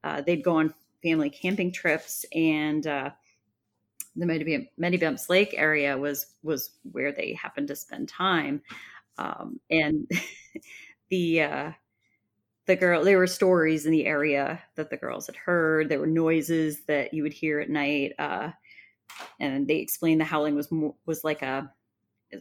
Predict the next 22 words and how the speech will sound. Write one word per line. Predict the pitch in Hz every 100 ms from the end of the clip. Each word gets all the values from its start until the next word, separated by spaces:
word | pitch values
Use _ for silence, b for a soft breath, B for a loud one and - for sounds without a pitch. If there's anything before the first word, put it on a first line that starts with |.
| -
less | 202 -
like | 175
howling | - 165 156
and | 151
more | 156 151
like | 143
a | 147
monotonous | 131 147 - 151 156
singing, | - 143 170 208 262 262 - B B B B -
uh, | 143 120
in | 160
a | 160
very | 156 151
husky | - 165 - 156
voice. | 143 156 165 226 - - - B B B -
Uh, | - -
but | 175
they | 175
called | - 156 -
it | 135
a |
howler | - 139 139 151